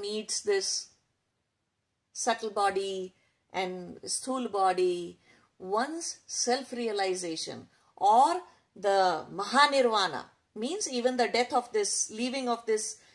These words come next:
physical body has happened to a person who has attained self-realization. I hope this helps.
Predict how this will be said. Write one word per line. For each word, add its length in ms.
physical 440
body 300
has 220
happened 480
to 360
a 120
person 480
who 180
has 200
attained 520
self-realization. 1400
I 120
hope 280
this 200
helps. 440